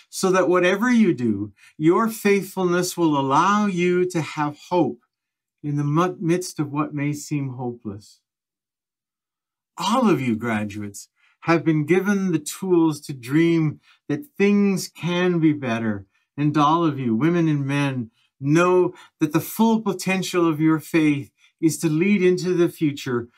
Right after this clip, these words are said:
whatever task you have been given. So welcome. Welcome to Tyndale University's undergraduate virtual celebration twenty twenty.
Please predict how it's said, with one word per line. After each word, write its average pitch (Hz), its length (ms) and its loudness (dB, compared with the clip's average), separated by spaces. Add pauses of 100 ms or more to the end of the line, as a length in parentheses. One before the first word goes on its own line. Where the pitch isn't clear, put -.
(140)
whatever 156 400 2
task 143 520 -2 (100)
you 131 160 -4
have 123 160 -6
been 117 180 -4
given. 104 400 -6 (1500)
So - 200 -2
welcome. 147 580 0 (360)
Welcome 170 480 2
to 143 120 -8
Tyndale 151 520 2
University's 147 840 0
undergraduate 151 920 0
virtual 143 580 -2
celebration 127 960 -6 (680)
twenty 131 320 -6
twenty. 110 400 -4